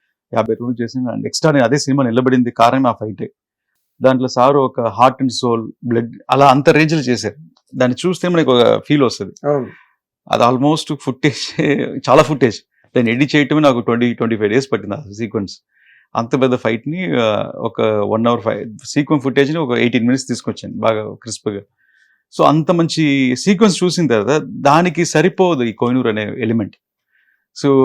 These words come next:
Speaker 1: and also మన అడ్రస్సింగ్, ఆ, ఔరంగజేబ్, ఔరంగజేబ్ వచ్చి మన ఛత్రపతి శివాజీతో ఫైట్ చేస్తున్నారు. మొన్న చావాలో కూడా మీరు చూసుంటారు, అంత పవర్ఫుల్ క్యారెక్టర్.
Speaker 2: అవును.
Speaker 1: So it's not a fun film, it's more than a fun film, ఒక ధర్మం కోసం ఫిల్మ్. So వీరమల్లు అనే మనకి ఫిక్షనల్ క్యారెక్టర్,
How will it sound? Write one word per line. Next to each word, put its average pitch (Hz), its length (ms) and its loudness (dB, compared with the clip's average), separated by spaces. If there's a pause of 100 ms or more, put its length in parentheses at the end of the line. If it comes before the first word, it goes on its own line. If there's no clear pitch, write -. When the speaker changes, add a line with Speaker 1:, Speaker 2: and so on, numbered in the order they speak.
(200)
Speaker 1:
and 147 120 4
also 170 580 4
మన 139 140 4
అడ్రస్సింగ్, 156 720 -2
ఆ, 120 580 2
ఔరంగజేబ్, 123 480 2 (260)
ఔరంగజేబ్ 147 580 0
వచ్చి 135 240 -4
మన 135 200 -2 (680)
ఛత్రపతి 131 280 0
శివాజీతో 120 640 -2
ఫైట్ 110 220 -2
చేస్తున్నారు. 110 440 -8 (600)
మొన్న 113 180 0 (140)
చావాలో 131 380 8
కూడా 131 180 0
మీరు 120 240 -2
చూసుంటారు, 107 360 -6
అంత 110 140 -4
పవర్ఫుల్ 135 380 2
క్యారెక్టర్. - 600 -6
Speaker 2:
అవును. 143 220 -6
Speaker 1:
So - 400 -4
it's 151 220 0
not 180 80 0
a 185 40 0
fun 156 220 0
film, 165 240 -4
it's 143 280 -2
more 147 100 0
than 156 120 2
a 147 40 -6 (100)
fun 131 100 0
film, 147 180 -6
ఒక 117 140 -4
ధర్మం 131 280 0
కోసం 131 260 -6
ఫిల్మ్. 110 280 -10 (520)
So 123 80 0
వీరమల్లు 151 400 4
అనే 139 200 2
మనకి 127 400 2
ఫిక్షనల్ 131 380 -2
క్యారెక్టర్, 117 560 -2